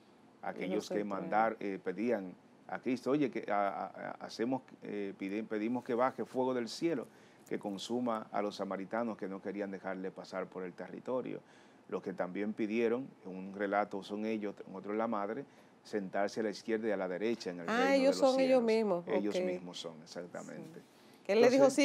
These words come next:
Speaker 2: "Sí, le, te prometo que van a estar conmigo, pero no lo que tú me pides".
Speaker 1: esa dice, "Es para quien le está reservado por mi
Speaker 2: Ok,
Speaker 1: Padre".
Speaker 2: exacto.
Speaker 1: Pero participar del cáliz que yo debe beber, sí que van a participar, o sea, del
Speaker 2: Ok.
Speaker 1: martirio. Entonces, San Juan,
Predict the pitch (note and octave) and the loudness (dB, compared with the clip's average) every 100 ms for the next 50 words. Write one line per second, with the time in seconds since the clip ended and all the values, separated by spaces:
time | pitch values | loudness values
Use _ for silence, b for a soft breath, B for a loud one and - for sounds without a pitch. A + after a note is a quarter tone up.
0 | C4+ G#3+ G#3+ F#3+ F#3 A#3 A#3 A3 A3+ C4 | 8 8 8 8 6 2 4 4 6 8
1 | C4 B3 B3 B3+ B3+ B3 A3 A3 A3+ A#3 | 8 6 4 4 6 6 6 4 6 8
2 | G#3+ G3 G3 G#3+ G3+ G3 F3+ - C#4 F#4+ | 8 10 8 8 4 4 4 4 4 6
3 | G#3 G#3+ - A#3+ D3 - A#2 A2 B2 B2 | 6 4 4 4 4 4 4 6 8 8
4 | A#2 A#2 G2+ - A#2+ B2+ G#2 F#2 F2+ F2 | 6 0 2 2 2 2 0 2 0 0
5 | F2 F2+ F2 - E2 D#2+ E2 F2+ - - | 0 -2 -2 -6 -6 -6 -6 -8 -8 -6
6 | E2 E2 - A2 C3+ C3 G2+ G2 - F#2 | -6 -6 0 2 4 2 -2 -4 -10 -6
7 | F#2 G2+ G#2+ F#2+ F#2 A#2 A#2 G2+ G2 F#2+ | -2 0 0 -2 2 4 4 2 -4 0
8 | A2 B2 D3 F3 - - G2 F2+ F2+ F2 | 2 2 0 -4 -8 -8 -6 -2 -2 -4
9 | F2 F2 F2 E2+ E2 E2 D#2 - - E2 | -8 -8 -10 -14 -14 -12 -12 -12 -10 -8
10 | E2 E2 D#2+ D2 D#2+ C2+ C#2 - b b | -8 -8 -12 -14 -14 -14 -16 -18 b b
11 | b b - C3 C3+ E3 D#3+ B2+ - F#2+ | b b 0 2 6 8 8 4 -2 -6
12 | - - G#2 - B2+ A#2 D#3+ E3 C#3+ C#3+ | -8 -10 -6 -2 -2 2 4 6 4 0